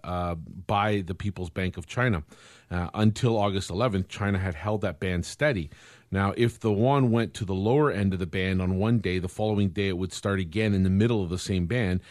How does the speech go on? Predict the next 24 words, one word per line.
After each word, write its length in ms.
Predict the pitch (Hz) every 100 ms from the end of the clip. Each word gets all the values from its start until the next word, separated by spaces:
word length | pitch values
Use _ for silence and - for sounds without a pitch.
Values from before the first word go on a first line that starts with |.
| - -
and 220 | 92 98 87
the, 240 | 95 92
the 100 | 90
P 220 | 87 127
B 140 | 110 107
O 80 | 92
C, 220 | - 107
the 100 | 87
People's 300 | 104 98 90
Bank 240 | 98 92
of 100 | 76
China, 260 | - 127 104
would 140 | 92
just 200 | 92 101
intervene 500 | 104 101 90 101 110
and 120 | 95
do 140 | 90 98
what 200 | 95 -
was 180 | 90 82
needed 360 | 107 135 95 -
to 80 |
make 220 | 92 90 -
this 160 | 87
happen. 340 | 139 160 82